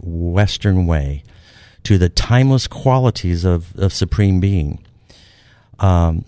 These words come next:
or the perfection of that Supreme, Supreme Being, but rather by sensing the living acts of Father God's concern, the,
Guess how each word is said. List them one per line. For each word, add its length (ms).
or 240
the 100
perfection 640
of 100
that 160
Supreme, 500
Supreme 400
Being, 220
but 200
rather 440
by 400
sensing 720
the 120
living 680
acts 560
of 240
Father 580
God's 360
concern, 680
the, 240